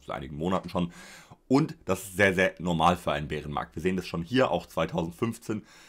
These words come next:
sechzehn hatten wir eine lange Zeit, wo mehr Verlust realisiert wurde, als Profit realisiert wurde. Auch zweitausendneunzehn haben wir das Ganze gesehen.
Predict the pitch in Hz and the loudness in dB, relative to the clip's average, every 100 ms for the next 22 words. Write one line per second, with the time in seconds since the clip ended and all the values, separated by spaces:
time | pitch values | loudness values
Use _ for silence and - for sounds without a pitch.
0 | - - 120 - 117 104 - 87 87 80 | -8 -2 -2 0 0 0 -4 -2 0 0
1 | 82 80 92 135 123 - 92 92 - 82 | 0 2 4 2 -2 2 2 2 -2 -4
2 | 78 87 104 - 82 117 - 90 90 87 | 0 0 0 -2 -6 -6 -4 -2 -2 0
3 | 90 - 82 67 67 - - - 175 - | -2 -2 -4 -4 -6 -14 -16 -4 -4 -2
4 | 135 113 107 110 - 101 - 85 - 78 | 0 0 0 -2 0 0 0 -2 -4 -4
5 | 73 76 76 85 117 123 123 101 92 95 | -4 -6 -4 0 0 0 -2 2 2 2
6 | 90 - 85 85 82 80 82 80 | -4 -2 -4 -4 -6 -2 -2 -2